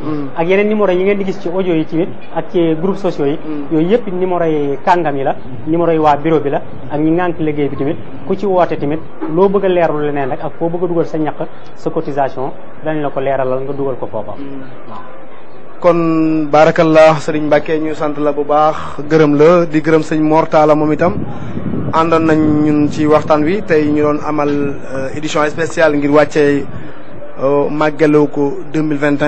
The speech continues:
Speaker 1: un, di fukki fan ak juróom-ñett ci aw safar, ni ma ko waxee woon rek. Cheikh Al Khadim, sunu yaakaar tey ak ëllëg, moo ne woon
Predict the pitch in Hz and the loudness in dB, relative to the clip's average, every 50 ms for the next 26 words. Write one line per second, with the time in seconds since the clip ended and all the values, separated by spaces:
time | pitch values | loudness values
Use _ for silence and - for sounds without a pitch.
0 | 151 165 170 147 147 143 - - 160 - - - 170 156 151 147 143 151 143 147 | 2 2 0 0 -2 -4 -4 -6 -6 -6 -4 -2 0 0 2 2 2 2 2 2
1 | 147 143 - - 151 147 143 - 156 143 160 156 151 151 156 151 156 151 147 147 | 0 -2 -2 0 0 0 0 0 0 -2 0 0 0 0 0 2 4 4 4 4
2 | 151 147 147 143 139 147 170 165 - - - - - - - - - - - - | 4 4 4 4 2 0 -2 -2 -4 -6 -6 -6 -8 -8 -8 -8 -8 -8 -8 -8
3 | - - 165 151 160 165 - 165 156 151 160 165 165 156 175 160 156 160 156 156 | -4 -4 0 0 0 2 2 2 2 2 0 0 0 0 0 2 4 4 4 4
4 | - 156 151 156 156 151 151 147 - 151 151 151 160 160 - - 143 151 143 143 | 4 2 2 4 4 2 2 2 0 0 0 0 0 -2 -4 -6 -6 -4 -2 -2
5 | 147 147 147 151 151 156 156 156 151 139 131 | -2 0 0 2 2 2 2 2 2 0 -2